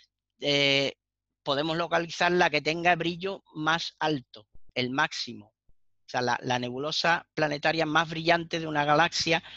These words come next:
nos puede servir de, eh, candela. Eh,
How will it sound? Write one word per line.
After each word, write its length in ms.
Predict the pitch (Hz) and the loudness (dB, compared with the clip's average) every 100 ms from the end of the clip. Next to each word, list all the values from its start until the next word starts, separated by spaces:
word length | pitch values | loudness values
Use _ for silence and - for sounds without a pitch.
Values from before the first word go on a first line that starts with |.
| - - | -14 -2
nos 200 | 151 139 | 0 0
puede 340 | - 170 180 | 2 4 4
servir 600 | 180 175 175 180 180 202 _ - - _ | 4 2 4 4 4 2 _ -20 -20 _
de, 520 | - 151 165 175 135 _ _ _ | -10 0 2 4 0 _ _ _
eh, 580 | - 131 135 135 135 127 | -10 -2 0 2 0 0
candela. 540 | 147 147 170 117 92 _ _ _ - _ _ _ _ _ - | 0 2 2 2 -4 _ _ _ -20 _ _ _ _ _ -2
Eh, 920 | 127 139 139 139 135 135 131 131 | 4 6 6 4 4 2 2 0